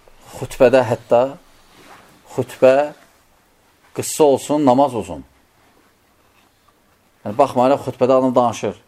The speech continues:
məlumat verir. Ancaq xutbəni az eləyib. Ona görə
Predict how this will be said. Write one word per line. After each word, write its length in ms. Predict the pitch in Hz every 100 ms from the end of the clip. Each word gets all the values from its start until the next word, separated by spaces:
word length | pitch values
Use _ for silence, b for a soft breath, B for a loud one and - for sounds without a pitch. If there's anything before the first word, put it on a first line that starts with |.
| _ -
məlumat 440 | 110 113 131 -
verir. 260 | 87 78 - _ _ _ _ _ _ _ _ _ _ _ _ _ _ -
Ancaq 320 | 123 131 127
xutbəni 320 | - 135 135
az 140 | 123 104
eləyib. 240 | 78 -
Ona 80 | 113
görə 160 | 135